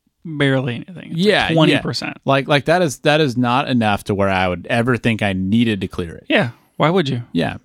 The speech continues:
Speaker 2: And, but that was the only difference I could come up with between the two. I mean, I'd used the one more, and it also had stuff saved on it. So I thought, "Fine, I'm just gonna format this thing and try it again." So I took my first transmitter, formatted the memory, totally clear,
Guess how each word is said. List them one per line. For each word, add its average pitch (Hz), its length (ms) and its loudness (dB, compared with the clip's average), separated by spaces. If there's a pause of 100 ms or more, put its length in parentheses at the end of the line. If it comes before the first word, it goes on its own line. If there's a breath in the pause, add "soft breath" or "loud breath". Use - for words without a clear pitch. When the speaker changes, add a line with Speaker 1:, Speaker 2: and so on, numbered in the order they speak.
(160)
Speaker 2:
And, 120 360 0
but 127 100 0
that 123 140 2
was 165 140 0
the 160 80 0
only 202 140 2
difference 202 360 0
I 120 60 2
could - 260 -4
come 131 160 0
up 147 120 -2
with 98 200 -4
between 104 320 0
the 98 80 -2
two. 85 240 -4
I 90 40 -10
mean, 90 120 -4
I'd 87 160 -4
used 135 240 2
the 160 80 2
one 156 180 2
more, 147 300 0
and 107 160 -2
it 98 100 -2
also 107 300 2
had 107 160 -6
stuff 92 180 -4
saved 98 300 -2
on 87 120 -8
it. - 60 -18 (380 soft breath)
So - 100 -6
I 104 40 -4
thought, 101 220 -2
"Fine, 110 360 -2 (100)
I'm 135 140 2
just 147 120 -2
gonna 117 200 0
format 135 500 -2
this - 180 -6
thing 95 300 -4
and 90 100 -4
try 98 160 -2
it 92 60 -4
again." 98 340 -2
So 95 200 -4
I 101 80 0
took - 200 -2
my 143 140 -2
first 123 300 -2
transmitter, 95 640 -2
formatted 131 560 0
the 117 40 -2
memory, 95 560 0
totally 113 400 0
clear, 95 460 -4